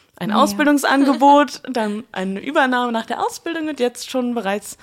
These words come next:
Speaker 1: ein paar glückliche Jahre Festanstellung. <laughs>
Speaker 2: Ja, cool. Und, ähm, du hast ja gesagt, du hast jetzt schon voll viele kreative Sachen immer so vorher angepackt, aber nie was Konkretes.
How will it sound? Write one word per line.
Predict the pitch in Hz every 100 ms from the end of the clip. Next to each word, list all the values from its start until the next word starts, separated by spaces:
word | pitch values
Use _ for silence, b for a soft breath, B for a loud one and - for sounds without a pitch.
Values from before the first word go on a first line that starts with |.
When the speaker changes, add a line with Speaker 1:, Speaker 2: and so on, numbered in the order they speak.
| B B B B
Speaker 1:
ein | 339
paar | - 240
glückliche | 233 185 - 208 277
Jahre | 185 175 208
Festanstellung. | 170 165 - 175 - 170 185 202 214 -
<laughs> | 285
Speaker 2:
Ja, | 233 220 - -
cool. | 392 311 214 202 190
Und, | 226 214 214 208
ähm, | 208 208 208 208 202 _ _ b b b b b
du | -
hast | 214 220
ja |
gesagt, | 208 202 -
du |
hast | 208 -
jetzt | 196
schon | - 214 202 - _
voll | - 208 196
viele | - 202 220
kreative | 233 262 247 - 247
Sachen | 233 240 254
immer | 247 247
so | 240
vorher | - 247 240
angepackt, | 233 247 240 - 240 -
aber | 202 202 202 196 B B B
nie | 214 214
was | 214 -
Konkretes. | 208 196 - 202 226 233 285 302 -